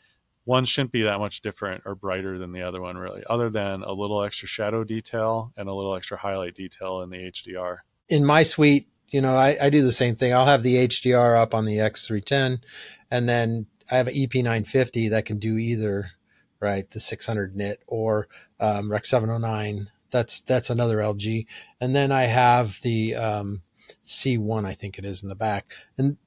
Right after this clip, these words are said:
Speaker 2: in that one, I, I only do S D R. I, that's the only thing I feed in there. Probably more because I haven't taken the time, like Freddie, to really make sure it's dialed in for H D R.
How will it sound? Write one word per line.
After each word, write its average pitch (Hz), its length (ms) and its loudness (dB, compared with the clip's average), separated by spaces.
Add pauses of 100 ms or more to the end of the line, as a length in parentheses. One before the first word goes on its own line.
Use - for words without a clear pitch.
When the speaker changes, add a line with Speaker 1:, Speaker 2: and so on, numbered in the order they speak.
(140)
Speaker 2:
in 139 200 2
that 156 200 6
one, 139 220 6
I, 127 280 2
I 139 180 6
only 131 300 2
do 107 240 0
S 104 240 0
D 98 160 -4
R. 95 260 -8 (360)
I, 113 180 -4
that's 117 220 -4
the 120 100 -8 (120)
only 110 160 -4
thing 107 180 -6
I 101 80 -4
feed 104 240 -8
in 101 100 -10
there. 101 180 -10 (320)
Probably 175 340 8
more 147 260 8
because 135 380 4
I 135 100 8
haven't 131 300 4
taken 139 260 4
the 120 80 0
time, 131 320 2
like 120 200 0
Freddie, 127 460 4 (300)
to 131 120 2
really 135 600 8
make 131 300 2
sure 127 420 4
it's 104 180 -2
dialed 117 460 4
in 113 160 -2
for 113 180 -4
H 107 300 -2
D 98 140 -4
R. 90 300 -8